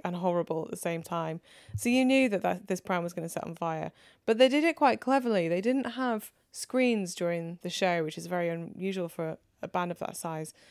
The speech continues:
But they had, like, one L E D screen in the centre column, which would change,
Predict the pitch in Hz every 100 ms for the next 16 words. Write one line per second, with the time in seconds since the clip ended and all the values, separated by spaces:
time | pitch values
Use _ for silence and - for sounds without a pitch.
0 | _ _ 196 214 214 226 214 196 202 208
1 | 220 214 214 220 _ _ _ - 196 202
2 | 196 196 196 - 190 185 175 180 - _
3 | _ 185 180 - 180 - - 196 180 170
4 | - 180 175 - 175 165 170 -